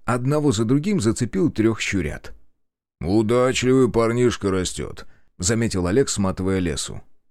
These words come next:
«Да ни при чем тут удача», улыбнулся Стас. «Тим наполовину якут,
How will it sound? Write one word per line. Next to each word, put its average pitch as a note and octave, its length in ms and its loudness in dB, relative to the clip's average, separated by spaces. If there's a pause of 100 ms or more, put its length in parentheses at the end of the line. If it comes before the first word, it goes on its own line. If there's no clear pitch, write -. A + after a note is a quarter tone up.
(200)
«Да E3+ 220 2
ни C4 140 -2
при C4 220 0
чем B3 280 -2
тут A#2 220 2
удача», D3 580 0 (240)
улыбнулся F#2+ 560 0
Стас. - 400 -6 (500)
«Тим G#3+ 220 2
наполовину A3+ 580 2
якут, A3+ 600 -4